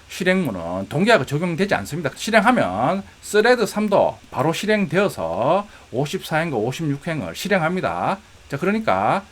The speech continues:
지금 스레드 삼의 실행 상태가 런어블입니다. 자, 그런 후 실행한 후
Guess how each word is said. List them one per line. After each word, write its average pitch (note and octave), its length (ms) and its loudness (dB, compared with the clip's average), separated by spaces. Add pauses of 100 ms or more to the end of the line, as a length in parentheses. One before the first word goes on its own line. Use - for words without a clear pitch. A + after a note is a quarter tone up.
지금 A2 180 -10
스레드 E3+ 260 -2
삼의 C#3+ 640 0 (180)
실행 C#3+ 280 -4
상태가 B2 360 -6
런어블입니다. G2 720 2 (160)
자, E3+ 100 -2
그런 A3+ 220 0
후 G3 80 2
실행한 A#3 560 2
후 C#4+ 280 8